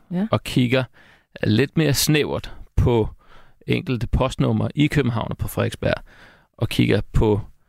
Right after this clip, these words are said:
Speaker 2: øh, størrelsen af de her lejligheder. Fordi der kan vi se, at hvis vi kigger på de lejligheder, der er under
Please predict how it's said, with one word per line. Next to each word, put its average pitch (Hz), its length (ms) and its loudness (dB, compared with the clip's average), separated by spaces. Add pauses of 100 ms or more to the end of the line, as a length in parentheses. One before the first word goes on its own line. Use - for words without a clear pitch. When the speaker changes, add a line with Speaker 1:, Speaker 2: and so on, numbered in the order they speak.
(500)
Speaker 2:
øh, - 260 0 (320)
størrelsen 123 640 0
af 98 100 -4
de 107 80 -2
her 113 120 2
lejligheder. - 460 -2 (220)
Fordi 107 240 0
der 120 140 2
kan 135 100 -2
vi 127 40 0
se, 127 260 0 (680)
at 110 120 0
hvis 110 280 0
vi 113 60 2
kigger 151 380 2
på 123 380 2 (400)
de 127 100 6
lejligheder, 117 520 4
der 120 160 2
er 107 60 0 (120)
under 131 320 2